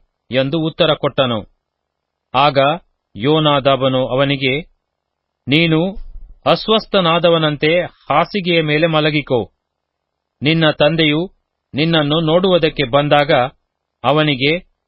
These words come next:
'ದಯವಿಟ್ಟು ನನ್ನ ತಂಗಿಯಾದ ತಾಮಾರಳನ್ನು ನನಗಾಗಿ ಆಹಾರ ಸಿದ್ಧ ಮಾಡುವುದಕ್ಕೆ ಕಳುಹಿಸು. ಆಕೆ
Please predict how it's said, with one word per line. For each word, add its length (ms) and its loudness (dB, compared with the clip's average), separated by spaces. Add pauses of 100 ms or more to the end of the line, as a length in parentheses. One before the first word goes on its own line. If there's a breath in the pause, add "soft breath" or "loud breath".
(460)
'ದಯವಿಟ್ಟು 640 2 (760)
ನನ್ನ 320 2 (120)
ತಂಗಿಯಾದ 520 2 (220)
ತಾಮಾರಳನ್ನು 1300 0
ನನಗಾಗಿ 760 0 (680)
ಆಹಾರ 480 2
ಸಿದ್ಧ 280 -2
ಮಾಡುವುದಕ್ಕೆ 720 0
ಕಳುಹಿಸು. 720 -2 (640)
ಆಕೆ 640 0